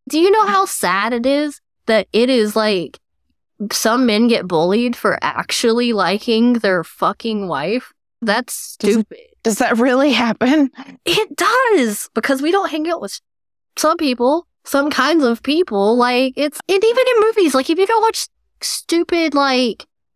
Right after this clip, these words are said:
Speaker 1: dude movies, sorry, there are some dude movies that are really fucking cool.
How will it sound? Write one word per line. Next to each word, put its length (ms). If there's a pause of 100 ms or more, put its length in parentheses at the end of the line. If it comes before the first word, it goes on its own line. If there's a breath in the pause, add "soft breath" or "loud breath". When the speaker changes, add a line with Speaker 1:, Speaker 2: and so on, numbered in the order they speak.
(920)
Speaker 1:
dude 340
movies, 560
sorry, 540
there 180
are 60
some 240
dude 180
movies 220
that 100
are 60
really 220
fucking 400
cool. 360